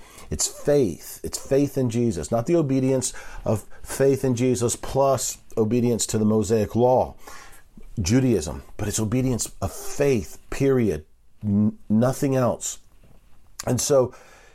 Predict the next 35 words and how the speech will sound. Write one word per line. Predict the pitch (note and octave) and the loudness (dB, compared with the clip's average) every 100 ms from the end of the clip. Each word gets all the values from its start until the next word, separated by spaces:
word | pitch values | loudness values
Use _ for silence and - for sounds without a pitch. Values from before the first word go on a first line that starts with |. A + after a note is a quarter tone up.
| - - | -20 -4
he | D#3 | -2
says, | - D#3 G2+ | 2 2 2
"We | A#2+ D3+ F3+ | 2 4 4
maintain," | E3+ D#3+ D3+ - D3+ D3+ A2+ | 4 2 2 0 0 2 2
in | G2 | 0
chapter | - B2 A2+ | 0 0 -2
three, | - B2 A#2 F#2 - - - - | -2 2 2 0 -4 -8 -6 0
"We | C#3 F#3+ G#3 | 2 4 4
maintain," | A#2+ G2+ - E2 C#2+ | 4 0 -2 -2 -2
opposed | - C#3+ E3 | 2 2 2
to | D3+ | 0
them, | E3 D3+ G2 | 2 2 2
"We | A2+ G3 | 2 2
maintain | F3 D#3 C#3+ D3 B2 | 2 0 0 0 2
that | G2+ | 2
a | G2+ | 2
man | A#2 C3+ | 2 0
is | C3+ | 0
made | A2+ A2 F#2+ | 0 -2 0
just | A2 A2 - | 2 0 -2
by | D2+ | -6
faith | - - - E3+ F3 - - | -6 -12 0 2 2 -2 -2
in | C#3 A2+ | -2 0
Jesus | A2+ G2+ G2 - - - - | 0 0 -2 -6 -16 -18 -10
apart | - - - - D#3+ D3 | -8 -6 -6 0 0 0
from | - A2 G2+ | -2 0 0
works | F#2 - - | -2 -2 -4
of | D#2 | -4
the | D#2+ | -2
law." | D2 B1 - - - - - - | -2 -4 -6 -14 -20 -20 -20 -10
And | - | -4
see, | - C3+ | 0 2
that | B2 E3+ F3+ | 4 4 4
was | D3+ - | 0 0
a | B2 | 0